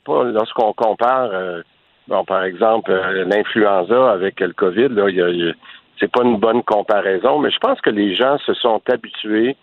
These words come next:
au cours des dernières années, parce que c'est pas la première fois qu'on fait de la vaccination,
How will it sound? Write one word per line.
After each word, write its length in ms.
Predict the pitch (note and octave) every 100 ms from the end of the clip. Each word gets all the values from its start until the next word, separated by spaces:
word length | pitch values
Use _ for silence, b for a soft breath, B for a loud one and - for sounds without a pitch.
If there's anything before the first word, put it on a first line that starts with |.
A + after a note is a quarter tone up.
| _ _ -
au 80 |
cours 240 | G2+ C#3+ C#3+
des 120 | A2+
dernières 500 | G#2+ G#2+ A2 G#2 G2+
années, 240 | G2 G#2+
parce 180 | - -
que 100 | - -
c'est 140 | F#2+
pas 180 | - A#2+
la 160 | A2 F#2+
première 400 | - G#2 G#2 F#2
fois 140 | B2
qu'on 180 | A#2 G2
fait 120 | -
de 80 | G2
la 100 | F#2+
vaccination, 800 | F2+ F2+ - F#2+ F2+ F2 A#2 D3